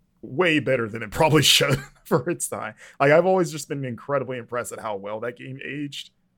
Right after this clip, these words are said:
uh, visually. So, I mean, that's what made this H D thing. And, you know, they did do the Wii, you know, remaster, so we've seen them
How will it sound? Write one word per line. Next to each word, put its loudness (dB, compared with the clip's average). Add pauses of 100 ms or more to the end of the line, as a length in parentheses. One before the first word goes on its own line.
uh, -2
visually. -8 (540)
So, -2 (280)
I 2
mean, 2
that's 2
what 0
made 0
this -4
H -6
D -6
thing. -8
And, -6
you -8
know, -4
they -6
did -10
do -8
the -12
Wii, -12 (760)
you -14
know, -8
remaster, -10
so -16
we've -16
seen -10
them -10